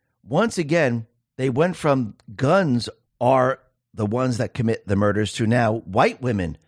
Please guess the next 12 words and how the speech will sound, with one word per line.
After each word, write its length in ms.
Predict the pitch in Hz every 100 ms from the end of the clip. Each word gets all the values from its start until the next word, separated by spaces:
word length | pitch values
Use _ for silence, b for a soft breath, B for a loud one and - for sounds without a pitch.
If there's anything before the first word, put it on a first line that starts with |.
| _ _ -
are 200 | 127 113
the 120 | 95
problem. 480 | - 101 85 76 - _ _ _ -
Isn't 220 | 262 240
that 180 | 208 185
interesting? 480 | 135 92 - 73 - _ _ _ _ _ _ _ _ -
So 220 | 147 131
Hogg 340 | 135 220 269
is 200 | 208 113
really 260 | 165 220 196
not 260 | 160 98
ready 460 | 123 160 123 92